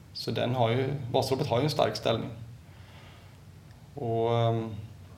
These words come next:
det har ju blivit både traditionen och tävlingsmässigt. Engelbrektsloppet har inte samma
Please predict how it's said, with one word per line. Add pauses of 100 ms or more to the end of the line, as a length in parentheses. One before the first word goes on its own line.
(720)
det
har
ju
blivit
både
traditionen
och
tävlingsmässigt. (1040)
Engelbrektsloppet
har
inte
samma